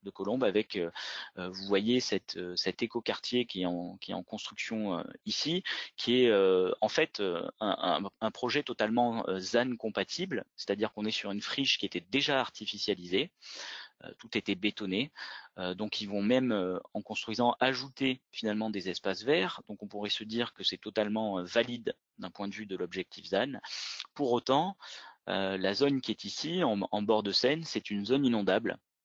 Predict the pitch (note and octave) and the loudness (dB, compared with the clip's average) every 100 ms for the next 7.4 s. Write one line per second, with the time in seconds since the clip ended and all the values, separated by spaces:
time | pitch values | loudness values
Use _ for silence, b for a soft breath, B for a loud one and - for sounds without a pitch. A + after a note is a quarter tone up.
0 | _ _ _ _ _ - - - G#2 A#2 | _ _ _ _ _ -16 -14 -6 0 2
1 | D#3 - G#2+ G2 F#2+ A2 G#2 A#2+ - - | 2 2 4 4 2 0 2 2 2 0
2 | - B2 A#2+ F2 E2 F2+ F#2 - G#2 F#2 | 4 6 6 4 0 -2 0 0 2 0
3 | F#2 F2 E2+ F2+ - - G#2 F#2+ G2 G2+ | -4 -14 -16 -12 -2 0 2 2 2 0
4 | G2+ G#2+ F2+ - F#2 F#2 F2+ - - F2+ | 0 -2 -4 -10 -6 -4 -4 -6 -6 -4
5 | A#2+ F3+ - - B B B B B A#2 | -4 -4 -6 -10 B B B B B 2
6 | C#3 C#3+ G2 - G#2 A2 F#2 F#2+ D3 D3+ | 6 6 4 2 0 0 2 2 2 4
7 | G#2 F#2+ F#2 | 2 0 -4